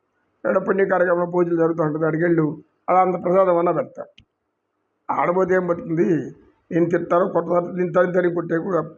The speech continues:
వాళ్ళు ప్రయత్నం చేస్తారు. ఎందుకు? చెడు పనులు చేసి చెడ్డవాళ్ళు, చెడ్డ వాళ్ళు చెడ్డ ప్రయోగమే చేస్తారు. భయం వాళ్ళకి, వీడు చేసాడు ఎక్కడ ఏమి చెప్తాడో అని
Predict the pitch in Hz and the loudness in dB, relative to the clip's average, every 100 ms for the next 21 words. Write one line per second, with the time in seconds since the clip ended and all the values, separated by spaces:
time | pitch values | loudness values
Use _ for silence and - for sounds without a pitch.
0 | _ _ - 165 170 165 160 147 117 - | _ _ -2 0 2 0 0 -8 -10 -16
1 | - - _ _ - 165 202 180 180 208 | -20 -20 _ _ -10 -4 -2 0 0 2
2 | 185 196 175 165 160 120 - - - _ | 2 2 0 0 0 -2 -6 -14 -20 _
3 | _ _ - 190 208 - 202 196 185 175 | _ _ -2 -2 -2 -2 0 2 2 -2
4 | 185 175 170 175 160 123 - - - _ | 2 2 4 2 0 -2 -8 -16 -16 _
5 | _ _ _ _ _ _ _ _ _ 175 | _ _ _ _ _ _ _ _ _ 0
6 | 208 175 135 107 - - _ _ - 170 | 2 2 -2 -6 -14 -20 _ _ -4 -2
7 | 202 202 170 180 175 175 175 175 170 170 | 2 2 2 2 2 2 2 2 0 0
8 | 165 165 165 147 147 | 0 0 0 -2 -4